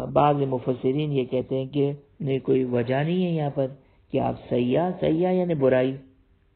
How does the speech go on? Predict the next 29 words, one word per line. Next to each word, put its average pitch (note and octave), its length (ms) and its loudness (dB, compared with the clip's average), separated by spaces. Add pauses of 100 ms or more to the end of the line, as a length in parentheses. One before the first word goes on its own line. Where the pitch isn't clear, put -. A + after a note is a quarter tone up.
(120)
वो - 80 -12
बुराई B2+ 340 -4
कोई E3 200 4
भी C#3+ 140 2
बुराई A#2 440 0
है, B2 240 -4 (1040)
कोई D#3 200 4
भी B2+ 280 -2 (380)
गुनाह A#2+ 400 0
है, A#3 400 -4 (1600)
कोई D#3 240 4
भी, B2+ 140 -2
कोई D3+ 240 2
भी B2+ 120 -2
गुनाह A#2 320 -2
है, A#2 260 -4 (640)
ज़रूरी B2 400 0
नहीं E3+ 140 -2
कि D3+ 340 -2 (260)
शिर्क C#3 400 0
मुराद A#2+ 380 0
हो। A#2+ 240 -8 (800)
बस A#2 120 0 (560)
तवज्जो B2 280 0
करें, D#3+ 220 -2
खुद D#3+ 240 -2 (180)
आयत A#2+ 520 0
में B2 340 -4
भी F3+ 500 0